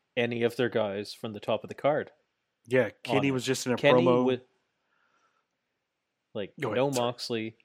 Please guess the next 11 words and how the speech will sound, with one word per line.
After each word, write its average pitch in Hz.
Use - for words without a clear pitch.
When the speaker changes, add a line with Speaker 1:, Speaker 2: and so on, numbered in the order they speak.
Speaker 1:
no 113
Kingston, 110
Speaker 2:
Yeah. 131
Speaker 1:
no, 104
Speaker 2:
No 113
Speaker 1:
no -
Speaker 2:
Rhodes. 104
Speaker 1:
Cody, 110
Speaker 2:
Yeah. 95
Speaker 1:
no, 98
like, 123